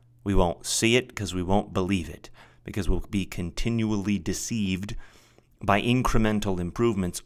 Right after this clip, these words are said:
or by increasing centralization, which will allow for simplicity,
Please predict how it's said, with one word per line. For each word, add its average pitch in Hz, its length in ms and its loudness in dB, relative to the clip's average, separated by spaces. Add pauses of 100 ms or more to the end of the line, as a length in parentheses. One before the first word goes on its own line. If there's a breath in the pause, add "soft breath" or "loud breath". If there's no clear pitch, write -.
or 110 500 6 (920 soft breath)
by 92 180 2
increasing 95 800 -2
centralization, 82 1160 -2 (540 soft breath)
which - 220 -4
will 92 120 0
allow 82 220 -4
for 90 140 -8
simplicity, 80 760 -6